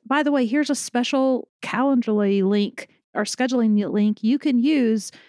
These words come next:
so your clients don't have to go through the normal process. Your referrals can get straight in and booked with me," right? Like, it's written towards this person, which in this case is referral sources. And I think it's brilliant. I think if this is a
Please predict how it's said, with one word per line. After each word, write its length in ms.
so 140
your 260
clients 400
don't 240
have 160
to 100
go 160
through 160
the 100
normal 320
process. 580
Your 200
referrals 440
can 140
get 180
straight 340
in 140
and 120
booked 240
with 220
me," 180
right? 280
Like, 180
it's 260
written 460
towards 480
this 320
person, 680
which 240
in 120
this 180
case 300
is 440
referral 440
sources. 520
And 180
I 220
think 220
it's 160
brilliant. 580
I 80
think 440
if 120
this 160
is 120
a 120